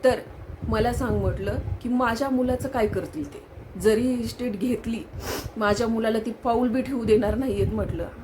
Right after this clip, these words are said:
"आणि, अ, ते तर सोड," म्हटलं, "माझ्या मुलावरती ती काही करू," अ, म्हणजे नाही का, खोटं नाही बोलत आहे मी, मला कुणाला स्पष्टीकरण किंवा मला शब्द घ्यायची गरज नाही आहे. तो त्यावेळेला मला काय म्हटलं माहिती आहे का, "खरंच सलाम करायला पाहिजे तुला यार,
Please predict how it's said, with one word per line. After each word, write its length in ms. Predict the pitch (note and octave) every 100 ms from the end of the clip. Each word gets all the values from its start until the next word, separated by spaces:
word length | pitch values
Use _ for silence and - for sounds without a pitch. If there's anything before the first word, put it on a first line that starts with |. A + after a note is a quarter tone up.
| G3
"आणि, 360 | G3+ B3+ C4+
अ, 280 | B3 A3+ A3 - - - - -
ते 160 | C#4 C#4+
तर 80 | D4+
सोड," 240 | D#4 D4
म्हटलं, 360 | C4 G#3+ F#3 -
"माझ्या 340 | - G#3 C#4+
मुलावरती 760 | B3+ B3+ C4 B3+ C4+ C4+ C4+ C4
ती 100 | C#4+
काही 300 | C4+ E4 D#4+
करू," 120 | D#4
अ, 200 | A3+ G#3+ - - -
म्हणजे 300 | A3+ A3+ A3+
नाही 140 | C#4+ D4+
का, 340 | B3+ G3 D3+ - - -
खोटं 280 | B3 C#4+
नाही 100 | D4
बोलत 240 | C#4+ B3+ G3
आहे 120 | F3+ E3+
मी, 120 | D#3+ -
मला 220 | G3 G#3
कुणाला 300 | A#3 A#3+ B3+
स्पष्टीकरण 640 | B3+ A3 - C4 B3+ B3+
किंवा 260 | B3+ C4 B3+
मला 180 | B3+ B3+
शब्द 280 | C4 C4+ -
घ्यायची 260 | A3+ A#3 B3
गरज 220 | A3+ A3+
नाही 260 | A#3 G#3 D3+
आहे. 160 | - - - - - - - - - - - - - - - -
तो 100 | C#4+
त्यावेळेला 500 | C#4+ C#4 C#4 C#4 C4+
मला 200 | C4+ C4+
काय 140 | D4 C#4
म्हटलं 260 | C4+ C4+
माहिती 200 | C4+ C4
आहे 100 | G#3
का, 40 | - - - - - -
"खरंच 300 | A3 G#3 A3
सलाम 280 | A3 G3+ G#3
करायला 340 | G#3+ G3 F#3+
पाहिजे 300 | G3 G3 F#3
तुला 300 | F#3 G3 F#3+
यार, 360 | G3 D#3 - -